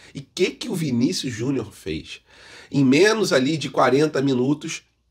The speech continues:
ele já tinha marcado o hat-trick, fez três gols em cima do Barcelona. Primeiro gol, uma bela arrancada, driblou o goleiro, fez o gol.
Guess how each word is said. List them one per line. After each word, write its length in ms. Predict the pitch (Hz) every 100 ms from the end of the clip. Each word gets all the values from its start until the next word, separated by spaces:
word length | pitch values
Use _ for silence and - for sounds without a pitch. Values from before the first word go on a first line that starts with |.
| _ -
ele 140 | 110
já 120 | 113
tinha 200 | - 139
marcado 500 | 123 120 - 107 101 - -
o 80 | 104
hat-trick, 640 | 117 123 - 131 - - - - -
fez 240 | 131 -
três 320 | 175 190 170
gols 460 | 120 160 175 - - _
em 100 | -
cima 220 | 120 147 135
do 80 |
Barcelona. 680 | 123 123 - 113 113 113 - - _ _
Primeiro 360 | - 147 190 170
gol, 160 | 139 185
uma 160 | 180
bela 320 | 110 165 175
arrancada, 440 | 156 131 - 156 143
driblou 360 | 131 120 139
o 40 | 131
goleiro, 300 | 120 135 127
fez 220 | 139 123
o 40 |
gol. 240 | 90 123